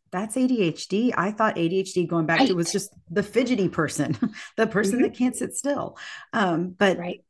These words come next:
Speaker 1: it's so much more than that at the brain level, at the neurological level, you know?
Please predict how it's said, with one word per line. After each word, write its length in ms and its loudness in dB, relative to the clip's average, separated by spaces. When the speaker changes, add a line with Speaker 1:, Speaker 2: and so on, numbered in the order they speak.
Speaker 1:
it's 280 2
so 260 0
much 240 2
more 240 2
than 180 4
that 280 -4
at 260 -4
the 120 2
brain 520 0
level, 220 2
at 100 -2
the 80 0
neurological 800 2
level, 580 0
you 140 -2
know? 380 0